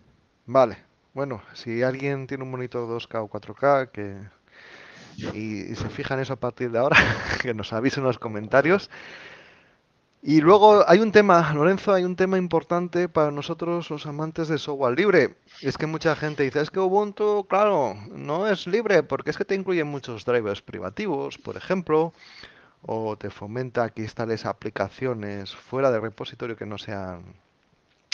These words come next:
cien por cien libres o libres a secas". Pero creo que hay una forma, ¿no?, de forzar que Ubuntu sea solo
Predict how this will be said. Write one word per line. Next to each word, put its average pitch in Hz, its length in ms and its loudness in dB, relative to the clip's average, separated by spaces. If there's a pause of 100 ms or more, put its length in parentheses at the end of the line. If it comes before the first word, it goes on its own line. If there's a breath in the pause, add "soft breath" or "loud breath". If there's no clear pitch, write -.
(160)
cien 135 220 0
por 107 140 -4
cien 104 200 -10
libres 135 460 -2
o 107 120 -12
libres 110 300 -8
a - 60 -12
secas". - 380 0 (880 soft breath)
Pero 196 420 12
creo 185 720 6 (180)
que - 80 0
hay 147 120 2
una 196 200 8
forma, 143 680 4
¿no?, 165 280 -2
de 131 300 0
forzar 165 600 6
que 143 80 -4
Ubuntu 139 540 -2
sea 143 340 4
solo 156 600 0